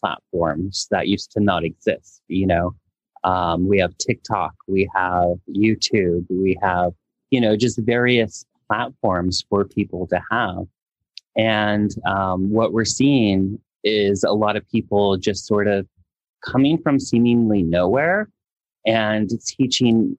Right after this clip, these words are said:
information and presenting themselves as teachers. Um, even when you see that, you know, their interest in witchcraft, you know, is maybe a year old or something.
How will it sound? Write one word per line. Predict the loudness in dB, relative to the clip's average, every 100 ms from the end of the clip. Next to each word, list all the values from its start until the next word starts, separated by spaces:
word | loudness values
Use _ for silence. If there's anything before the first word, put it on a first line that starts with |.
| _ -4
information | -4 -2 0 0 0 -4 -6 -6 -4
and | -4 -4 -4 -2
presenting | 0 0 0 0
themselves | 0 0 -2 -2 -2
as | -4 -6 -8
teachers. | -2 -2 0 -4 -4 -6 -10 -4
Um, | -2 0 -2 -6 _ _ _ -14 -6 -6 0
even | 0 2 2 2
when | 4 4
you | 2
see | -2 0 2 4 2
that, | 0 -2 -2 -4 -6 -2
you | 0
know, | 2 0
their | 0 -2 0
interest | -2 0 0 -2 -6 -4
in | 2 2
witchcraft, | 2 0 -4 -6 -4 -4 _ _ -18 -6
you | -2 2
know, | 2 0 -2
is | -2 0 2
maybe | 2 2 2 0 0
a | 0
year | 0 2 2 2
old | 0 2 2 2 -2 -2
or | -2 0
something. | 0 0 0 0 0